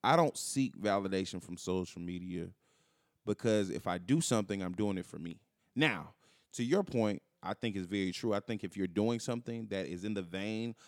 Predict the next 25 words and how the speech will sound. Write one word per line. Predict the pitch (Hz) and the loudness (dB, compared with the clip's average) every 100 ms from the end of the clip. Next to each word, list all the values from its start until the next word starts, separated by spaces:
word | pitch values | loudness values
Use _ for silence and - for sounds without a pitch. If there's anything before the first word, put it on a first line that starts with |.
| - - | -14 -8
of | 92 | -2
what | 98 - | 0 2
you're | 104 95 | 0 0
creatively | - 90 90 113 110 113 110 | -2 -4 -2 -2 -2 -4 0
doing | 120 127 123 - | 2 2 0 -4
and | 92 | -6
you | 95 | -4
get | 98 78 | -4 -6
kudos | - 147 165 165 | 0 2 2 0
for | 165 180 175 | -2 -2 -2
it, | - - | -8 -14
of | - | -18
course | - 254 - | -10 -10 -6
you're | 113 | -6
gonna | 87 | -6
feel | 82 | -8
a | 73 | -8
certain | - 73 - | -8 -10 -10
way. | - - _ _ _ _ | -14 -16 _ _ _ _
It's | - 117 | -8 -2
like | 123 117 | -2 -2
if | 113 | -4
you | 127 | 2
make | 117 156 143 | 4 4 2
something, | 131 113 113 113 | 0 2 -2 -4